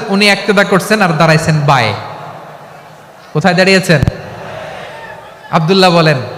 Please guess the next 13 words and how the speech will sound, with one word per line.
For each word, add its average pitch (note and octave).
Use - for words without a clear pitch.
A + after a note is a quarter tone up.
"যখন F#3+
আমি G#3+
বায়ে F#3
দাঁড়ালাম, F#3+
আখাযা G#3
রাসূলুল্লাহ G3
সাল্লাল্লাহু E3
আলাইহি D#3
ওয়াসাল্লাম D3
উযুনি B3+
আল F#3+
ইউমনা F#3+
ইয়াফতিলুহা।" E3+